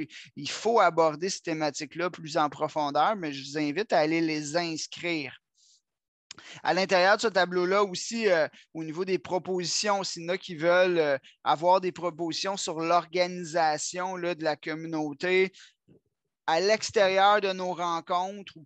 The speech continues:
pendant nos rencontres, s'il y en a qui ont des idées de propositions, gênez-vous pas, allez les écrire là.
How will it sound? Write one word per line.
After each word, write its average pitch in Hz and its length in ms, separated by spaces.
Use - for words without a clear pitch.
pendant 185 400
nos 202 160
rencontres, 185 520
s'il 175 120
y 165 40
en 180 40
a 190 40
qui - 100
ont 180 100
des 156 320
idées 165 180
de 185 60
propositions, 165 680
gênez-vous 160 420
pas, 190 220
allez 156 220
les 175 220
écrire 151 460
là. 165 300